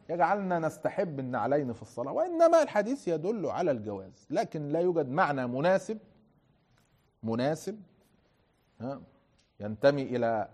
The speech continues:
مسلك المناسبة أو المعنى المناسب في أصول الفقه، في، في مسالك، من مسالك العلة، في كون إنها النعلين مطلوبين ومرغوب فيهما في الصلاة إلى درجة الإيه؟ الاستحباب.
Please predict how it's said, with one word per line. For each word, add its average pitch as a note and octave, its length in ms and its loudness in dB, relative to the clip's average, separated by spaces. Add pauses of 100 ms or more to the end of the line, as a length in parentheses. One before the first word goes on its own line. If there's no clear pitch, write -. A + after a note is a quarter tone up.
(120)
مسلك B2+ 440 -4
المناسبة B2 800 -4 (300)
أو G2 140 -12
المعنى A2 380 -8
المناسب A2 580 -10 (400)
في G#2+ 120 -10
أصول A#2+ 420 -4
الفقه، A2+ 640 -6
في، G2+ 240 -10
في G#2 180 -10
مسالك، A2+ 480 -4
من G#2+ 160 -6
مسالك A2 400 -4
العلة، D#3+ 460 0 (280)
في F3+ 360 0 (640)
كون E3+ 440 4
إنها C3 480 -2
النعلين C3+ 720 2
مطلوبين C3+ 760 4
ومرغوب C3 640 2
فيهما B2 360 -4
في - 100 -10
الصلاة A#2 560 4 (220)
إلى A2 180 2
درجة B2 440 6
الإيه؟ A2+ 380 -2 (920)
الاستحباب. B2+ 600 4